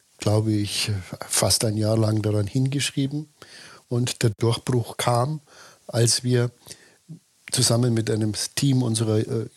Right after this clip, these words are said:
jungen Nachwuchsjournalisten vierzigtausend Dokumente ausgewertet und veröffentlicht haben in einer großen Datenbank,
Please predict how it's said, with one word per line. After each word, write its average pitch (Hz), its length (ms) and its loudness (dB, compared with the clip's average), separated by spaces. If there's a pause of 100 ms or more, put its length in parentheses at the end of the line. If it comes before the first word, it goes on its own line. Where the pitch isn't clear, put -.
jungen 120 380 2
Nachwuchsjournalisten 120 1120 0 (480)
vierzigtausend 117 720 0
Dokumente 113 720 -2 (220)
ausgewertet 117 720 0
und 107 120 -4
veröffentlicht 104 720 -2
haben 107 220 2
in 101 80 2
einer 101 160 0
großen 98 300 -2
Datenbank, 104 720 0